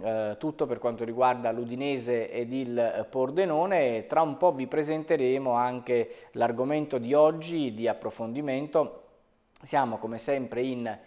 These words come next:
in esterna per, eh, parlare nell'ora, eh, successiva della nostra rassegna stampa di un argomento di attualità, un approfondimento che ci permette molto spesso anche di, eh, conoscere il nostro territorio. E quest'oggi siamo in esterna con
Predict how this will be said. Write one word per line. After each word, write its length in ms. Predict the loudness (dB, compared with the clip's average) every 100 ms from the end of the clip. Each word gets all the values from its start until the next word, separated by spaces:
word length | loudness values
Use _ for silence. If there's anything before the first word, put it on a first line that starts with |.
| _ _
in 160 | -4 -2
esterna 880 | -2 2 4 4 2 0 0 0 0
per, 260 | 0 0 0
eh, 500 | -2 -4 -4 -10 -8
parlare 640 | -6 -2 0 0 0 -2
nell'ora, 580 | -4 -6 -2 0 0 -2 -8 -16 -6
eh, 200 | -4 -4
successiva 880 | -4 -4 -4 -4 -2 -2 2 2
della 420 | 4 2 4 0 2
nostra 460 | 0 -2 -2 -2
rassegna 440 | -2 -2 -2 -4 -4
stampa 600 | -2 0 0 -2 -2 -2
di 240 | -2 -12 -14 -20 _ -2
un 140 | 2
argomento 680 | 2 0 -2 -2 -4 -6 -6
di 240 | -4 -4
attualità, 600 | -4 -2 -2 2 2 4
un 140 | 0 -4
approfondimento 760 | -10 -12 -12 -10 -8 -8 -10
che 140 | -12 -14
ci 80 |
permette 400 | -10 -8 -8 -8
molto 240 | -10 -8 -10
spesso 400 | -6 -4 -2 2
anche 400 | 0 0 -8 -6
di, 280 | -6 -6 -10 -20 -6
eh, 200 | -2 0
conoscere 720 | 2 4 4 0 0 4 4
il 680 | 4 2 -4 0 4 4 4
nostro 800 | 2 0 0 -2 2 4 4 4
territorio. 840 | 6 6 6 2 4 4 2 2 0
E 80 |
quest'oggi 800 | 2 -2 2 4 4 4 2 2
siamo 300 | 4 4 4
in 60 | 0
esterna 520 | -4 0 0 2 -2
con 500 | 0 0 2 0 -2